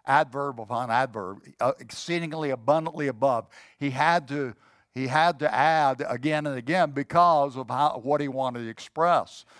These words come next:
And so we need that expectation for what God's gonna do in the future, especially, I think, in the times that we're living in.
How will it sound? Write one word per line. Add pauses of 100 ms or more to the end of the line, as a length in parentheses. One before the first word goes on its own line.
(420)
And
so
we
need (400)
that
expectation
for
what
God's
gonna
do
in
the
future,
especially,
I
think, (460)
in
the
times
that
we're
living
in.